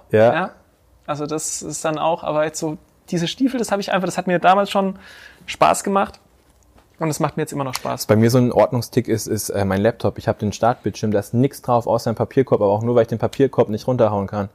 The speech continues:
Speaker 2: Ja.
Speaker 1: Sonst, ich hasse es, wenn da irgendwelche,
Speaker 2: Ja, das
Speaker 1: äh, das, boah.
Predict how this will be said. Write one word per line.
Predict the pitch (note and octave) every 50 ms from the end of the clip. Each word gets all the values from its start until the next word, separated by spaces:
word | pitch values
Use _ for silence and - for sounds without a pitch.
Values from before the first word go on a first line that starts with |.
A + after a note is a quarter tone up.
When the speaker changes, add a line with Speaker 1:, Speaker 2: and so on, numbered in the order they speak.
| _ _ _
Speaker 2:
Ja. | - D#3+ D#3+ D#3
Speaker 1:
Sonst, | D#3 A#2 A#2+ -
ich | - - -
hasse | C3+ D3 - - F2+
es, | B2 - -
wenn | A#2+ A#2 A#2
da | F#2 D2+
irgendwelche, | G#2+ A2+ A2+ A2+ A2+ - - A2+ G#2+ - - - - -
Speaker 2:
Ja, | D#3 E3 G3 A3
das | A2+ G#2+ - - - D2
Speaker 1:
äh, | F2+ - - - - - - - - -
das, | - A#2 - - - - - _ _ _ _ _ _ -
boah. | A2 G#2+ G2+ -